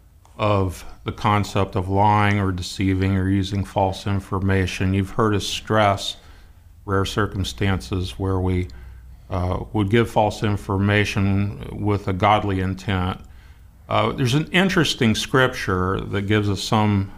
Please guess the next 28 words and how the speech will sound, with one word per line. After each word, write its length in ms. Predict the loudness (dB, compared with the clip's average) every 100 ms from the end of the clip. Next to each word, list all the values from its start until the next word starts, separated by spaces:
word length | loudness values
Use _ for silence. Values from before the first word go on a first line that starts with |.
| -12
uh, 220 | -6 -4 0
insight 560 | 2 2 2 4 4 2
into 320 | 0 0 0
what 240 | 0 0
God 360 | 2 2 2 -2
thinks 480 | -2 -2 -2 -6 -16 -20 -20 -20 -10
of 140 | -4 0
this 200 | 0 0
topic. 600 | 4 4 4 0 -6 -6
It's 240 | -10 0
out 160 | 2 2
of 80 | -2
First 400 | -2 -4 -4 -4
Kings 500 | 0 2 2 0 -8
chapter 440 | 0 0 0 -6
twenty-two, 760 | -6 -2 0 0 -2 0 2 2
and 220 | 0 -2
I'm 240 | -2 0
gonna 160 | 2 2
ask 220 | 2 0
Steve 340 | -2 2 2 2
to 100 | -4
read, 420 | 0 2 2 0 -14 -20 -20 -20 -20 -20 -6
uh, 160 | 0 0
verses 520 | 4 2 2 -2 0
nineteen 480 | 2 2 2 0 0
through 240 | 0 -2
twenty-three. 840 | 0 0 2 2 0 -2 -2 -4